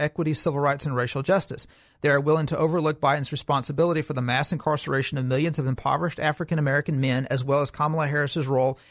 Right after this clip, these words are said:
in keeping them imprisoned in California, provided their class position and guarantees of special access to political business perks are protected. Above all, calls for race-based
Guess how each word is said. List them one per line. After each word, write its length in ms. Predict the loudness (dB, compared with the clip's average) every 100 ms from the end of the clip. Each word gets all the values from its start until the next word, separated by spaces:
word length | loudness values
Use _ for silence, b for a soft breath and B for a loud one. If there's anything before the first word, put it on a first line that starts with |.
| b
in 100 | -2
keeping 340 | 0 2 2 2
them 160 | 2
imprisoned 520 | 0 2 2 2 0
in 60 | -2
California, 600 | 0 0 0 -2 0 -2
provided 480 | -2 0 2 2 2
their 160 | -2
class 400 | -4 -2 0 0
position 500 | 0 -2 -2 -2 -2
and 140 | -2 0
guarantees 640 | 0 0 0 -2 -2 -4 B B B
of 160 | -2 0
special 400 | 2 2 2 0
access 460 | 0 0 -2 -2 -2
to 80 |
political 400 | -4 0 -2 -2
business 420 | 0 2 2 0 -4
perks 420 | -2 -2 -2 -8 -2
are 140 | -2
protected. 480 | -2 0 -2 -2 -14 _ _ _ _ _ _ -14 -4
Above 300 | 2 4 6
all, 220 | 4 4
calls 360 | 2 2 2 0
for 140 | -2
race-based 540 | 0 0 0 0 -2